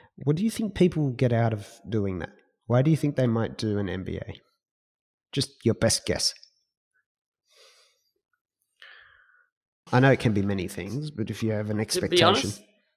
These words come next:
Speaker 2: yeah, the first thing that comes to mind is just an extra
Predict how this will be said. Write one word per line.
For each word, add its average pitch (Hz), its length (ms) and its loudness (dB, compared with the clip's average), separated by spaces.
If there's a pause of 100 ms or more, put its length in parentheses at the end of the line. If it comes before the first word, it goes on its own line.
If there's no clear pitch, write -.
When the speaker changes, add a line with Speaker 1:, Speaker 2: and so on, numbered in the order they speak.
(420)
Speaker 2:
yeah, 160 180 6
the 131 100 2
first 170 320 0
thing 143 140 -4
that 110 100 -2
comes 120 220 -6
to 120 40 -8
mind 113 220 -2
is 110 100 -10
just - 360 -10 (120)
an 101 140 -8 (420)
extra 110 460 0